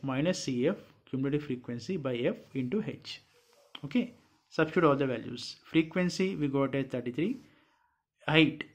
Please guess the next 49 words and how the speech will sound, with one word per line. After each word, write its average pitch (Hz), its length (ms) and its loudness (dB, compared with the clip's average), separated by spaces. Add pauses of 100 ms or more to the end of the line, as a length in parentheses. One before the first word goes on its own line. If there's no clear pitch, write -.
H 135 300 2
is 175 100 4
the 170 80 6
height 135 240 2
of 156 120 8
the 156 80 2
class 143 280 0
interval, 143 240 2
that 127 140 -2
is 120 140 -2
five. 156 360 -2
The 147 80 4
difference 143 380 2
between 156 320 2
class 131 340 0
intervals, 135 600 -6
the 139 100 0
difference 127 320 -2
between 156 180 0
the 127 240 2
lower 123 160 2
limit 147 220 2
and 151 120 0
the 156 40 2
upper 123 200 -6
limit. 147 320 -6 (720)
And 143 80 2
the 147 80 4
cumulative 156 440 2
frequency 175 520 2
is 160 100 0
forty-five. 123 580 0 (800)
Number 156 240 6
of 180 120 4
observations, 151 600 4
N 135 140 0
is 147 160 2
hundred, 127 460 -4 (260)
and 175 140 -2
the 185 60 2
lower 170 260 6
limit 165 200 0
is 214 140 0
thirty-five. 123 400 -6 (520)
వాల్యూస్ 180 320 8
అన్నీ 185 240 4
ఉన్నాయి 190 240 4
కదా, 202 140 6 (140)
ఇందులో 180 160 0